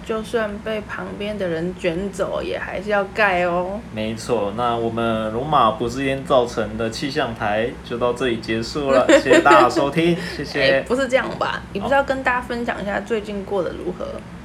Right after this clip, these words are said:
Speaker 2: 我们都会跟大家分享一下最近过得如何啊。
Speaker 1: 嗯。
Speaker 2: 最近的话，就是，呃，出去的话，就是我，像我刚刚跟大家讲的，真的是秋老虎。我每天那个衬衫啊，从来都没有干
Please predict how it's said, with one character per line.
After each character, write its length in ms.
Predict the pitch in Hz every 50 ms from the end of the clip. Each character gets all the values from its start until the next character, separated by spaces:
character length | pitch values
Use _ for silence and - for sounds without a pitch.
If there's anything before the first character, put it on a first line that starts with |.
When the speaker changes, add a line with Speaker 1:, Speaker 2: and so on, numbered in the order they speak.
| - - -
Speaker 2:
我 60 | 107 104
们 60 | 107 107
都 120 | 143 165
会 80 | 180 170
跟 160 | 175 170 165
大 160 | 165 151 143
家 40 | 147
分 160 | 143 - 143
享 120 | 139 107
一 40 | 101
下 80 | 107 110
最 160 | 110 117 113
近 80 | 113 107
过 120 | 113 110
得 60 | 104
如 120 | 101 87 87 85 - -
何 60 | - - -
啊。 0 |
Speaker 1:
嗯。 140 | - 226 214 - -
Speaker 2:
最 140 | - 220 208
近 180 | 220 226 196
的 80 | 170 151
话， 480 | 165 202 185 175 170 160 151 143 143 - - - - - - -
就 80 | - 170
是， 380 | 180 190 175 160 147 139 127 117 - -
呃， 240 | 117 110 104 104 101
出 180 | - - 175 185
去 180 | 175 - - 147
的 100 | 127 127
话， 140 | 135 123
就 120 | 113 113 120
是 280 | - 135 123 117 113
我， 60 | 113 - - - - -
像 180 | - - 156 135
我 80 | 110 101
刚 140 | - 117
刚 100 | 120 120
跟 160 | 107 117 113 113
大 240 | 120 113 107 110
家 60 | 110 -
讲 140 | - - - -
的， 80 | - -
真 160 | 117 127 156
的 80 | 151 135
是 80 | 135
秋 240 | 131 - - 127 117
老 160 | 110 95 95
虎。 80 | 101 - - - - - - - - - - - -
我 100 | 123 139
每 160 | 156 143 113
天 220 | 98 - 139 135
那 120 | 139 139 131
个 580 | 117 120 113 107 101 101 98 98 95 101 107 113 -
衬 260 | - - - 117 110
衫 300 | 104 - 113 113 113 113
啊， 140 | 107 101 98 98 101 101 - - - - - - - - -
从 240 | - - - 123 117
来 60 | 117
都 100 | 123 127
没 80 | 127 127
有 120 | 123 107 101
干 200 | - 113 107